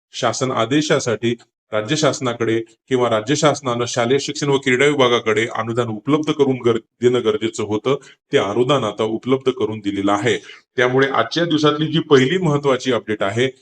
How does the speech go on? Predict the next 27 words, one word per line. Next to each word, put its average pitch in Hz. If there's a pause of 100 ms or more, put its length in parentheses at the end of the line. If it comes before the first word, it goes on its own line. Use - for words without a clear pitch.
(140)
शालेय 135
शिक्षण 170
व 160
क्रीडा 143
विभागाअंतर्गत 139
येणाऱ्या 123
कर्मचाऱ्यांसाठी 131 (300)
ऑगस्ट 143
महिन्याच्या 135
वेतनासाठी 127
आता 123 (100)
भरीव 120
अनुदान 127 (360)
राज्य 110
शासनानं 117
उपलब्ध 147
करून 143
दिलेलं 107
आहे 120 (260)
आणि 131
वित्त 131
विभागानं 156
जो 160
निर्णय 151
घेतलेला 110
आहे 104
की 147